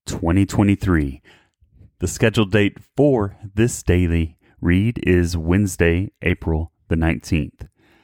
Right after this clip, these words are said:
And for those that noticed, we are in week sixteen, not fifteen, as I stated on Monday and Tuesday,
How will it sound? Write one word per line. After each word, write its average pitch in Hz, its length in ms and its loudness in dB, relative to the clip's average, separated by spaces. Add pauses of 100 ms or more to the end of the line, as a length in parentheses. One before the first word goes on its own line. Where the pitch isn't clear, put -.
(400)
And 85 240 -2
for 85 160 0
those 95 300 2
that 101 120 0
noticed, 107 460 2
we 131 160 2
are 117 260 2
in 123 240 2
week 123 260 0
sixteen, 151 800 0
not 147 280 0
fifteen, 120 580 0
as 92 160 0
I 90 60 4
stated 90 440 0
on 98 220 4
Monday 90 340 2
and 82 160 -2
Tuesday, 78 540 -4